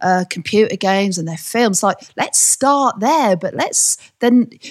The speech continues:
let's start with what you're excited by. And then I can help you as your teacher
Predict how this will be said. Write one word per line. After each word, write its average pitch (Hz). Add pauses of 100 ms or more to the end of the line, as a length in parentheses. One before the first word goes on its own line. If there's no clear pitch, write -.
let's 285
start -
with 202
what 214
you're 196
excited -
by. 151
And 214
then 226 (100)
I 226
can 214
help 214
you 185
as 160
your 160
teacher -